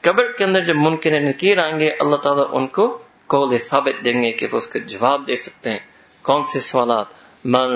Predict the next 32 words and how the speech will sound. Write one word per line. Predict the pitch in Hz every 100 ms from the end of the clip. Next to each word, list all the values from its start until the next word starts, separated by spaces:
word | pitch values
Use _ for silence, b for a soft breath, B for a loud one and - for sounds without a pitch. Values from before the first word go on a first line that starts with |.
| 117
ربک"، | 107 117 127 113 117 101 - B B B
کہ | -
تیرا | - 120 113
رب | 110 98 113 127 117 -
کون | 120 117 113
تھا؟ | - 113 104 90 B B B -
وہ | 104
کہے | - 113 104
گا، | 98 -
"اللہ۔" | 143 101 95 95 110 101 - - - - _ _ _ b b b b -
اللہ | 101 107 123 113
اکبر! | 123 - 113 - _ _ -
ہم؟ | 180 208 B B B B B _
کیا | - 127
مزہ | 113 107 135 151
آئے | 143 135
گا | 110 95 - _ _ _
اس | - - 135
وقت | 123 127
اس | 113
کو | - 113 - b b b b _
کہ | - 113 -
منکر | 131 139 135 135
نکیر | 131 120 135 135 127 -
قبر | 127 143
میں | 139 123
آ | 123
رہے | 127 139
ہیں | 147 101 B B _
اور | 131
پیچھے | - 143 - 147
تھے | 156